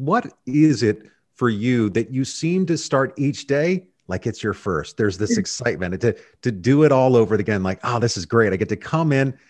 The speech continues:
Speaker 1: that it doesn't appear to be a job when I interact with you, that you, you really love what you do.
Speaker 2: Well, thank you for saying that. And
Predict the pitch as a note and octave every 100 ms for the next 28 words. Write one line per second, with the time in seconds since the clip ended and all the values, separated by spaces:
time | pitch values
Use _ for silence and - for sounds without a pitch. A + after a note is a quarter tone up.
0 | _ - D3+ D#3+ G3 G3+ G3 F#3+ E3 E3
1 | D#3 C3+ B2+ F#2+ A#2+ A#2+ G#2 F#2 G#2+ G#2
2 | G#2 - A2 E3 A#3 - - E2+ C2+ F#2
3 | F#2 C3+ C#3 _ B2+ C3 C#3+ A2+ C#3 E3+
4 | E3 A#2 A2+ C#3+ A#2 F#2+ C3+ G#2+ C3+ B3+
5 | G#3 - - _ _ _ _ _ _ _
6 | _ - A3+ G#3 A#3 A#3 A3 G#3+ F#3+ F#3+
7 | G#3 G3 E3 E3+ - F3+ F3+ F3+